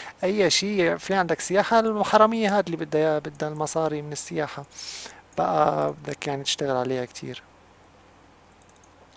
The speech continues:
هذا كمان هذا معبى، معبى سيارات، يعني ما فينا نضيف له اكتر هذا المخفر، وما فينا نشيله طبعًا، هذاك لحاله ما بيكفي، يعني حاطين اثنين. عم فكر زيد واحد، بس هذا حلو فيه كتير انه قريب من هاد،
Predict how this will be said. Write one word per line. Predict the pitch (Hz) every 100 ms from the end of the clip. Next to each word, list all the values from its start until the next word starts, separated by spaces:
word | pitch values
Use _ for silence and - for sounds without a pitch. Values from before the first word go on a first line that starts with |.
| - - - - -
هذا | 147 143 135 135 151 -
كمان | - 180 196
هذا | 160 143
معبى، | 135 139 131 127 - - - - - - - - - - - - - - - -
معبى | 143 151
سيارات، | - 135 139 160 -
يعني | 127 117
ما | 131
فينا | 139 135
نضيف | 123 123 -
له | 143
اكتر | - - 120
هذا | 120
المخفر، | 123 131 - 147 - - - -
وما | 190
فينا | 233 220
نشيله | 170 196 160
طبعًا، | 139 131 131 131
هذاك | 135 156 -
لحاله | 131 151 143
ما | 143
بيكفي، | 156 147 - 143
يعني | 143
حاطين | 139 - 151
اثنين. | 143 160 156 - - - -
عم | 156
فكر | 214 - 196
زيد | 156 196 175
واحد، | 175 151 151
بس | 147
هذا | 202 202
حلو | - 226
فيه | 190 185
كتير | - 208 185
انه | 165
قريب | 165 165 156
من | 143
هاد، | 131 135